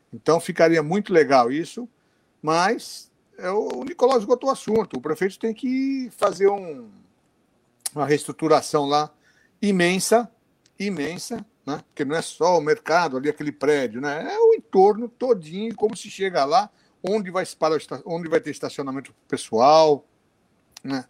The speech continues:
É, segurança muita, porque ali a gente sabe que é uma área, é, afetada pela falta de segurança, é uma área de transporte, é, com Vicente Carvalho, bastante transeuntes também, lógico que na, fora do horário comercial nem tanto,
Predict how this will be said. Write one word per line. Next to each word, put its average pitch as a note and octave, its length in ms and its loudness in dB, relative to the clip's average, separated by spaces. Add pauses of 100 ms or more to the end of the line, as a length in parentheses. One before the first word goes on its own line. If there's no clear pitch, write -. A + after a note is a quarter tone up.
(640)
É, A#2+ 880 -4
segurança D#3+ 720 2
muita, F3 380 0
porque - 160 -4
ali C3+ 160 -2
a - 20 -6
gente C#3 160 -10
sabe D3 240 -4
que - 80 -12
é C#3 60 -2
uma B2 160 -6
área, A2 400 -6 (520)
é, A2+ 220 -10
afetada B2 640 2
pela B2 180 -4
falta C#3+ 380 0
de - 80 -16
segurança, B2 1000 -2
é B2+ 80 -8
uma C3+ 120 -4
área C#3 220 2
de B2 60 -8
transporte, - 680 0 (520)
é, A#2+ 760 -6
com C#3+ 100 -6
Vicente C#3 300 -10
Carvalho, C3+ 420 2
bastante D3+ 380 -6
transeuntes C#3+ 680 -6
também, C#3 380 -10
lógico D3 300 -2
que C#3 80 -20
na, C3 240 -6
fora C3+ 240 -4
do B2+ 100 -6
horário C3 240 -4
comercial F3 400 -6
nem F#3+ 120 -8
tanto, - 360 -8